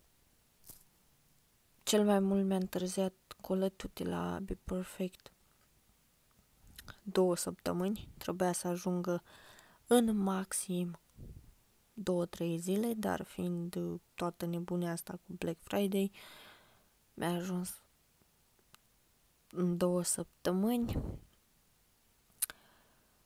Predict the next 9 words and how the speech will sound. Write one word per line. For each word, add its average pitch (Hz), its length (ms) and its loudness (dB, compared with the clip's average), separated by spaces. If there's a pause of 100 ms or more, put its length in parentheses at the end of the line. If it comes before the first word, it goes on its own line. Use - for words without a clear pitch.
(300)
Mi-am 220 240 2
cumpărat 202 420 -2
câteva 185 600 -4
produse 185 520 -2
pe - 160 -6
care 185 300 2
mi 185 400 6
le-am 180 480 2
dorit 185 760 0